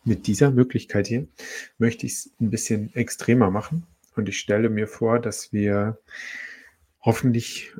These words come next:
acht Leute sein werden. Äh, wir beide mit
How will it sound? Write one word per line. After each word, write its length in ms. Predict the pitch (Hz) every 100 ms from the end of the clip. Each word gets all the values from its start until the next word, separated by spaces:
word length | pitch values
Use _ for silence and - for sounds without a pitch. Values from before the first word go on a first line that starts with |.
| -
acht 500 | 123 - - - - -
Leute 380 | 107 127 139
sein 280 | 135 139 139
werden. 420 | 143 143 147 165 - _ _ _ _ _ -
Äh, 480 | 131 107 107 107 101 -
wir 260 | - 98 101
beide 320 | 101 104 104
mit 380 | 95 95 -